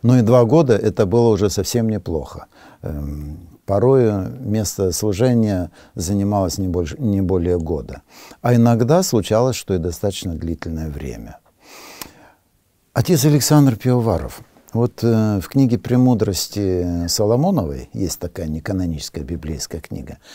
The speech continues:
там говорится о том, что манна, она, э, имела вкус, э, ну, по желанию вкушающего.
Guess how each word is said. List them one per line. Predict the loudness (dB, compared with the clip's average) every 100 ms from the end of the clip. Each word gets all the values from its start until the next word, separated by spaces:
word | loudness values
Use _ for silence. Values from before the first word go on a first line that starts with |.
| -20 -2
там | 2 4
говорится | 4 2 0 -2
о | -2
том, | -2 -4
что | -2 0
манна, | 2 4 2 -2 -8 _ _ _ _ _ _ _ _ _ _ _ _ -4
она, | 0 4 6 4 2 -6 -20 -20 -6
э, | -2 0 0 2
имела | 4 6 4 2
вкус, | 0 -4 -4 -4 -8 -14 _ _ _ _ _ _ _
э, | -10 -6
ну, | 0 0
по | 2
желанию | 2 4 4 4 2
вкушающего. | 0 -4 -2 -4 -4 -10 -12 -14 -16